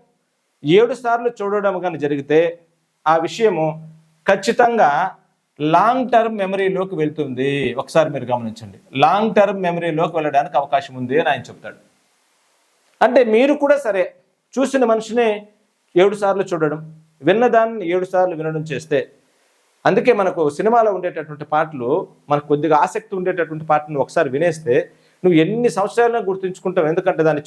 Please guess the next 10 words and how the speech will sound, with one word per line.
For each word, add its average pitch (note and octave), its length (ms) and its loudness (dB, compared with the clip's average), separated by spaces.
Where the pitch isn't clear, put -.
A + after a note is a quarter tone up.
చాలాసార్లు A#3 500 0
వినుంటావు F#3+ 440 -4
నువ్వు. G#2+ 180 -14
నీకు E3+ 160 2
తెలియనన్ని A#3+ 500 4
సార్లు G3+ 340 0
నీ F3+ 120 -4
స-, D3+ 200 -2
నీ F3 160 0
వాల్యుబుల్ F#3 720 2